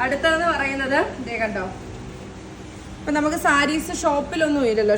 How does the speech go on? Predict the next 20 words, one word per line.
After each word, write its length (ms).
ഷോപ്പൊക്കെ 500
ന-, 160
ഷോപ്പിലുണ്ടായിരുന്നെങ്കിൽ 840
നമ്മൾ 220
ഈ 100
സാരീസ് 420
സിംഗിൾ 300
പീസ് 240
ആണ് 180
നമുക്ക് 260
ഷോപ്പിൽ 300
കൊണ്ടുവയ്ക്കാം. 480
ഇപ്പൊ 220
നമുക്ക് 220
ഓൺലൈൻ 320
മാത്രം 360
ഉള്ളത് 260
കൊണ്ടാണ് 340
ഇങ്ങനെ 240
ഈ 40